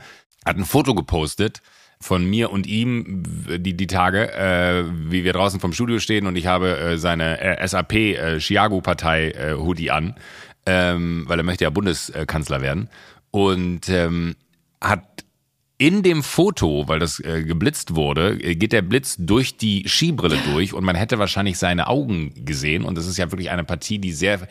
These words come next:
also eine Skibrille tragen ist ja eigentlich total smart, weil es ist der Crow und, und Sido-Move, ne? Man wird nicht erkannt, ähm, oder Marshmallow oder wie sie alle heißen, die das gleiche, äh, Phänomen benutzen, um, äh, quasi öffentlich sich nach wie vor bewegen zu können, wobei ich schon finde, er hat eine sehr,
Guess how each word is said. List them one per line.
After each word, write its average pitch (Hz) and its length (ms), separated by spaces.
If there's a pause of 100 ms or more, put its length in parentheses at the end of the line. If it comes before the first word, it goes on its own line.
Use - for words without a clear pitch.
also 85 260 (400)
eine 101 80
Skibrille 127 400
tragen 110 500
ist 104 160
ja 85 120
eigentlich 95 180
total 82 280
smart, 101 340
weil 80 100
es 78 80
ist 82 160
der 80 80
Crow 101 340
und, 82 140
und 82 160
Sido-Move, 101 580
ne? 90 120
Man 82 200
wird 95 140
nicht 82 140
erkannt, 107 360 (380)
ähm, 85 480
oder 87 180
Marshmallow 95 420
oder 87 140
wie 120 60
sie 120 100
alle 110 140
heißen, 107 240
die 101 80
das 95 160
gleiche, 95 360
äh, 82 180
Phänomen 92 420
benutzen, 98 340
um, 85 220
äh, 85 80
quasi 87 300
öffentlich 87 320
sich 85 120
nach 87 140
wie 87 60
vor 85 160
bewegen 95 240
zu 98 100
können, 95 160
wobei 85 140
ich 82 80
schon 90 140
finde, 85 180
er 76 40
hat 71 60
eine 80 120
sehr, 92 360